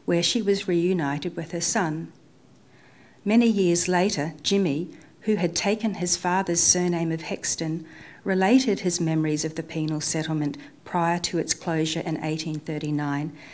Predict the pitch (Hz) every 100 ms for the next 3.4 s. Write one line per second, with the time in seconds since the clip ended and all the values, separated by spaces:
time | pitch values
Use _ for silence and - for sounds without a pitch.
0 | - - - 196 220 247 202 - 196 214
1 | 214 185 180 180 170 175 - - 156 156
2 | 156 160 160 160 190 - 214 180 180 175
3 | 160 151 143 175